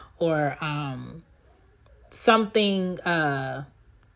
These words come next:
different with their face or their limbs and pointing it out in public. Teach your kids to have some manners and respect for different people, okay?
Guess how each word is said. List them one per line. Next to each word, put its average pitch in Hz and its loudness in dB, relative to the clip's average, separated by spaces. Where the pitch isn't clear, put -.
different 226 6
with 180 4
their 160 4
face 196 4
or 180 2
their 170 4
limbs 175 0
and 147 -4
pointing 226 2
it 170 2
out 160 -2
in 180 -2
public. - -4
Teach 359 6
your 285 6
kids 269 2
to 220 4
have 196 2
some 175 2
manners 170 2
and 165 -2
respect 165 0
for 180 -6
different 170 -4
people, - 0
okay? 240 4